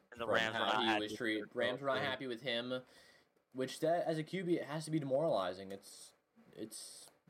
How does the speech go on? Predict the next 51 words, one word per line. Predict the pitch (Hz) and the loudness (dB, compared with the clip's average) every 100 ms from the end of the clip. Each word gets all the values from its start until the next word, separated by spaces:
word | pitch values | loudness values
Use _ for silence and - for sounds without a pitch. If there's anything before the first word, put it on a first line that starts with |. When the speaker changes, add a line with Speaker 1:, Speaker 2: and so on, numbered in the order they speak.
| _ | _
Speaker 2:
one | 120 139 | 0 2
of | |
those | 139 131 | 0 -2
things | 131 135 117 | -2 -2 -4
where | 113 104 | 0 0
I | 104 | 0
can't | - 123 110 | -2 -4 0
blame | 110 120 | -2 0
him | 143 101 | -4 -6
for | 104 | -6
wanting | 104 110 107 | -2 0 -2
to | 98 | -6
be | |
traded, | 95 104 113 92 | -4 -2 0 -2
'cause | 104 | -4
that's | 101 - | -6 -6
a | - 101 | -8 -10
demoralizing | 104 110 110 113 107 104 101 | -4 -2 2 4 4 2 -2
Speaker 1:
Yeah. | 90 | -10
Speaker 2:
thing. | 107 95 | -10 -6
If | |
your | 135 156 | -4 -4
team | - 160 170 127 | -2 0 2 0
doesn't | 104 107 113 | -4 -6 -6
even | 101 | -6
have | 104 95 | -4 -6
confidence | 104 101 95 101 95 90 | -4 -6 -4 -8 -10 -10
in | 92 | -10
you | 90 87 87 - _ _ _ | -10 -8 -10 -12 _ _ _
when | 123 123 | -4 -4
you're | 135 | -4
supposed | 151 - 131 123 | -4 -2 -4 -2
to | |
be | 117 | -2
that | 104 110 95 | 0 0 0
guy, | 101 107 90 87 - _ _ _ _ _ _ _ 120 | 0 0 -4 -8 -12 _ _ _ _ _ _ _ 2
I | 113 | 4
Speaker 1:
Yeah. | |
Speaker 2:
don't | 107 104 | 6 4
think | 98 156 | 2 -2
you | 147 | -4
can | 127 | -2
go | 120 120 | 0 2
out | 117 104 107 | 2 2 0
there | 104 98 95 92 | 0 2 2 0
and, | 95 95 95 95 95 - _ _ _ _ - | -2 -2 -2 -6 -10 -12 _ _ _ _ -4
like, | 101 90 87 - | 0 2 0 -6
put | - 127 | -4 0
out | 110 104 | 2 0
your | 92 | -2
best. | 85 110 90 - - | 0 2 0 -6 -16